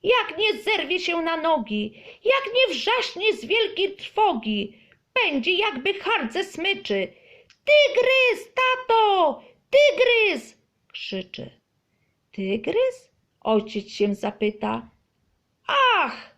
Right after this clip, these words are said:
lew może! Miał kopyta straszne, trzy czy cztery nogi, paszczę taką, przy tym rogi." "Gdzie to było?"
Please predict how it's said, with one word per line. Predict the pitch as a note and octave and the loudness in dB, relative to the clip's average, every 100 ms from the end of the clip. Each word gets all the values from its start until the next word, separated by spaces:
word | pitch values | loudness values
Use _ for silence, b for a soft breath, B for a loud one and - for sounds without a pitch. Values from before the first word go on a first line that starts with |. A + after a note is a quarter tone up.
| - | 0
lew | A4 C5+ C#5+ C#5+ G4+ | 2 4 2 -2 0
może! | A4 G#4 F4+ - A#3+ F#3+ F#3+ B B B - | 2 4 2 2 0 0 -4 B B B -2
Miał | A#4+ A#4+ A#4+ A#4+ | 2 4 4 2
kopyta | B4 B4+ B4 B4 F#4+ D#4 B B - | 2 4 2 2 2 0 B B -20
straszne, | - D5 C#5+ A4+ - D4+ C#4+ C4 A#3 B - | 0 2 4 2 0 -2 0 0 -2 B -6
trzy | - C#5+ C#5 | 0 2 0
czy | C5 | -6
cztery | - C#5+ C5+ B4 | 0 2 2 2
nogi, | C#5 C#5 B4+ D4+ D4 C4+ B B _ - | 4 2 2 0 -2 -2 B B _ -2
paszczę | D5+ - - A#4 | 0 0 0 0
taką, | - C5+ C5+ A#4 D#5 - - | 2 0 2 0 0 -4 -6
przy | - C#5+ C#5 | 0 2 4
tym | C5 C5 | 4 4
rogi." | C#5 B4 - B3+ A#3 - _ _ _ _ _ _ | 6 4 0 -8 -12 -16 _ _ _ _ _ _
"Gdzie | G3 - A#4 | -4 0 0
to | A4+ E4 | 0 0
było?" | A3+ C4 A3+ F#3+ F3 - | 2 2 2 0 -2 -10